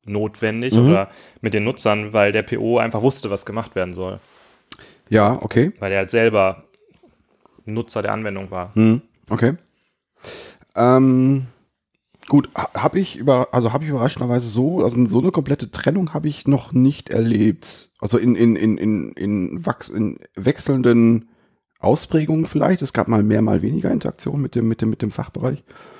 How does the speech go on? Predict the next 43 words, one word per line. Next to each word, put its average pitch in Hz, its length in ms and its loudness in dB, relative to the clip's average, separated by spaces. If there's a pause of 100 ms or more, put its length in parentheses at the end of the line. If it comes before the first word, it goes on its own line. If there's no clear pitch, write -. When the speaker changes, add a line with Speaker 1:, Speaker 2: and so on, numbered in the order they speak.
(400)
Speaker 2:
Aber 107 680 4 (1000)
komplett 120 400 0
isoliert, 117 500 2
so 143 120 -4
wie 147 60 0
ich 147 60 -6
dich, 131 200 -8
dich - 120 -8
jetzt 127 120 -4
verstehe, 123 440 2
hab 113 140 -2
ich 117 120 -6
das, - 260 -4
also 101 120 -4
dass 101 160 -4
der, 98 160 4 (200)
dass - 120 -10
der 107 100 0
P 117 180 -2
O 143 200 2
ist, - 180 -2
dafür 120 200 0
sorgt, 117 280 2
dass, - 220 -8
dass - 160 -2
ich - 60 -4
als - 120 -6
Entwicklungsteam 143 800 -2 (520)
quasi 117 340 0
nur 156 380 4
in 123 80 4
meinem 120 580 2
Teambüro 131 520 2
sitze - 300 -4
und 95 140 -2
hacken - 220 -6
kann, 156 300 2 (800)
das - 180 -6
hatte 107 120 -2
ich - 80 -12
bisher 117 240 2
noch 104 140 2
nicht. - 380 -4